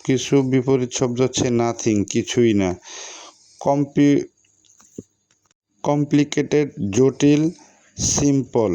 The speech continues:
বিপরীত শব্দ সরল। তো প্রিয় শিক্ষার্থী বন্ধুগণ, এতক্ষণ আমি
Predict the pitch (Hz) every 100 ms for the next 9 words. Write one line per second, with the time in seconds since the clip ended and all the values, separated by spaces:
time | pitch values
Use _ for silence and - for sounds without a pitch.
0 | 80 107 117 135 127 127 - 135 123 147
1 | 156 - - _ - - 123 117 98 92
2 | - - 127 123 147 151 - 127 139 127
3 | 143 117 123 127 127 131 135 82 110 123
4 | - 135 123 113 117 131